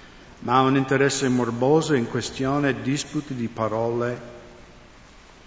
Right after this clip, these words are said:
da cui nascono invidie, litigi, maldicenze, cattivi sospetti."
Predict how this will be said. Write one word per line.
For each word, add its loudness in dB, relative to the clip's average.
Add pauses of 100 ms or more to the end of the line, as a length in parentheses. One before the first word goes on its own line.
(140)
da 0
cui 0
nascono 0
invidie, 0
litigi, -2
maldicenze, -4
cattivi -6
sospetti." -6